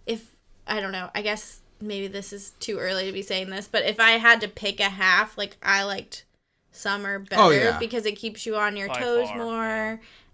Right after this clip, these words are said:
Speaker 1: And it's just, like, there's more stuff going on. And then I feel like by the time we get to winter, it, like,
Speaker 2: You're like, "How are they gonna survive this?"
Speaker 1: it kinda just falls off for me.
Speaker 3: Yeah,
Speaker 1: Yeah.
Speaker 3: summer, summer is good, and maybe it's because it became,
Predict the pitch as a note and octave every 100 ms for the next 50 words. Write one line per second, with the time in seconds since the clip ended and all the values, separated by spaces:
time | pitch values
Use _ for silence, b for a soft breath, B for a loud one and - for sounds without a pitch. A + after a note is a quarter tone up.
0 | - A3 A3 G#3+ - G#3 G#3+ G3+ - G#3
1 | G#3+ G3+ G#3 G3+ A3 A3+ G#3+ - G3+ F#3+
2 | F#3+ G3+ G3 G3+ G3+ G3 G3 G#3 G3 G3
3 | G3 - A#3 A3+ G#3 F#3+ - F#3+ G#3+ A3+
4 | A3 G3 F#3+ F#3 G3 _ _ _ _ _
5 | _ - G#3 - G#3 - - _ _ _
6 | - D3+ D#3+ D3 C#3+ E3 D#3 D3 B2+ A#2+
7 | - G2+ F2 C#2 D2+ D2+ A#3 - A#3+ A#3+
8 | A#3 A3 - G#3 G3+ G#3+ G3+ - - -
9 | - - D#3 D#3+ D#3 D3 - G3+ A3+ A#3+
10 | G#3+ - - F#3 G3 A#3 A#3+ A3+ - _
11 | E3 D#3 - D#3 D#3+ C#3+ C#3 C3+ C#3+ D#3+
12 | - D#3+ D#3 C3+ C3 B2+ C3 C3+